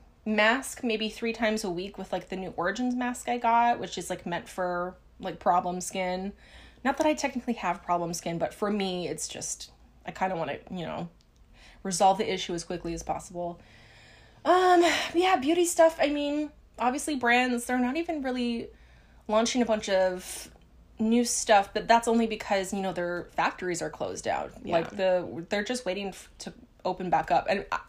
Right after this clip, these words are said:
Speaker 1: I think it's gonna be hilarious to see what ColourPop comes out with once all the restrictions are lifted, because I wonder if they've had, like,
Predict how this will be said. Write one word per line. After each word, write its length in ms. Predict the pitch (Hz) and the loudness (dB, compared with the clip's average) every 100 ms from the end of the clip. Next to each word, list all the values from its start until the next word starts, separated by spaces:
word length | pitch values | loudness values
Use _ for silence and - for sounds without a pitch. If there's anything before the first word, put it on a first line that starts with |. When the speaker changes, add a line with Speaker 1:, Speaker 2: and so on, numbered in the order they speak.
| 196 | 6
Speaker 1:
I 200 | 220 240 | 6 6
think 220 | 320 330 | 0 -2
it's 140 | 349 | -4
gonna 120 | 277 | -4
be 140 | 226 208 | -4 -4
hilarious 440 | 208 160 151 180 | -4 -2 -2 -4
to 100 | - | -6
see 160 | 180 180 | -6 -4
what 160 | 175 | -4
ColourPop 460 | - 170 175 180 - | -2 -2 0 0 0
comes 220 | 196 180 | -2 -2
out 180 | - 165 | 0 0
with 200 | 196 226 - - - - - | 0 -2 -4 -20 -20 -18 -2
once 460 | 202 196 - - - | 0 0 -2 -6 -4
all 160 | 190 190 | 6 6
the 200 | 190 190 | 8 4
restrictions 580 | 175 190 - 165 240 233 | 2 -4 -4 -4 0 0
are 100 | 254 | 2
lifted, 360 | 262 277 320 294 | 0 -2 -2 -2
because 320 | 240 220 196 | 0 0 4
I 120 | - | 4
wonder 200 | 214 285 330 | 6 6 2
if 120 | - | 2
they've 160 | 226 | -4
had, 300 | 220 202 208 | 2 4 4
like, 260 | 180 160 - | 2 -6 -8